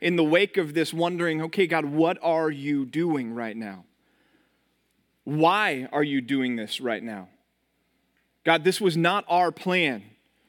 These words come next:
This was not what we define as good. This is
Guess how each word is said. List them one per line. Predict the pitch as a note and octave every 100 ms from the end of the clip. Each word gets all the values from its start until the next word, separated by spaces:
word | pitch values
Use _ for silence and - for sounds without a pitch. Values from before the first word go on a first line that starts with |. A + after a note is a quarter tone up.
| _ _ _ _
This | F#3 G3+
was | F#3 F3
not | F3 A3 - _ _ -
what | E3+ F#3 D#3+
we | F3 G#3+
define | F3+ E3+ F#3 E3+ D#3
as | C3+ D#3
good. | C#3 B2+ F#3 D#3+ B2
This | F#3 G3+
is | G#3+ D#3